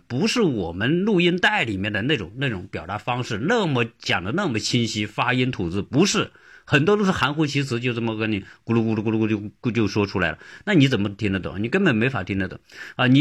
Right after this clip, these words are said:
你一，一上来就学单词，学这个，呃，背单词，没用。在美国，为什么小孩子哈，我看这里的小孩，三岁、四岁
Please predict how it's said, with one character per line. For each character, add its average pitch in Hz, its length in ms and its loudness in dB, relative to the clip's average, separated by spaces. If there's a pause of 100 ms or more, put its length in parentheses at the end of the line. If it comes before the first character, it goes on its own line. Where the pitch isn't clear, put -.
你 147 100 6
一， 190 160 4 (160)
一 160 120 4
上 156 200 2
来 123 80 0
就 123 100 0
学 107 280 0
单 104 320 0
词， 90 180 -6
学 90 180 -4
这 92 140 -4
个， 80 140 -10 (400)
呃， 98 100 -6
背 - 180 2
单 104 220 2
词， 90 180 -8
没 87 180 0
用。 147 220 0 (520)
在 208 100 4
美 127 240 4
国， 131 140 4
为 185 100 4
什 120 140 0
么 107 180 -4 (160)
小 - 240 -4
孩 90 200 -2
子 87 120 -6
哈， 85 260 -14
我 95 280 -6
看 135 200 -2
这 135 120 0
里 110 100 0
的 98 140 -2
小 87 160 -8
孩， 85 200 -10 (460)
三 160 340 0
岁、 160 200 -2
四 220 260 0
岁 - 180 -4